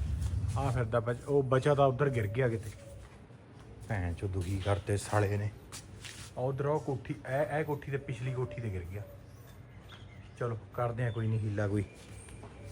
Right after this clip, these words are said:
ਆ ਨਹੀਂ ਸਾਲਾ ਆਉਂਦਾ, ਸੜਿਆ ਜਿਹਾ ਆਹ। ਆਹੀ ਆ ਜਾਵੇ, ਚੱਲ ਇੱਕ ਤਾਂ ਅੰਦਰ ਹੋ ਜਾਵੇ। ਇੱਕ ਤਾਂ ਬਾਈ ਢਾਂਗੀ ਤੇ ਆ ਗਿਆ ਤਾਂ ਕਰਤਾ ਅੰਦਰ।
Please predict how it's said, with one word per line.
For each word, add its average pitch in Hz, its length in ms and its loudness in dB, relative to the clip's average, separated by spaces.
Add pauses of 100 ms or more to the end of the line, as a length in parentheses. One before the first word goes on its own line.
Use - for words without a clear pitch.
(1600)
ਆ 135 160 10
ਨਹੀਂ 165 120 12
ਸਾਲਾ 135 320 6
ਆਉਂਦਾ, 131 320 8 (400)
ਸੜਿਆ 120 580 4
ਜਿਹਾ 123 200 4
ਆਹ। 117 220 4 (920)
ਆਹੀ 123 280 4
ਆ 127 140 8
ਜਾਵੇ, 127 140 6
ਚੱਲ 135 180 6
ਇੱਕ 131 160 2
ਤਾਂ 135 120 8
ਅੰਦਰ 131 180 6
ਹੋ 131 180 6
ਜਾਵੇ। 143 260 4 (1160)
ਇੱਕ 165 120 6
ਤਾਂ 175 120 12
ਬਾਈ 190 120 12
ਢਾਂਗੀ 185 320 12
ਤੇ 165 120 12
ਆ 165 100 12
ਗਿਆ 160 140 10
ਤਾਂ 190 120 12
ਕਰਤਾ 139 380 12
ਅੰਦਰ। 120 280 8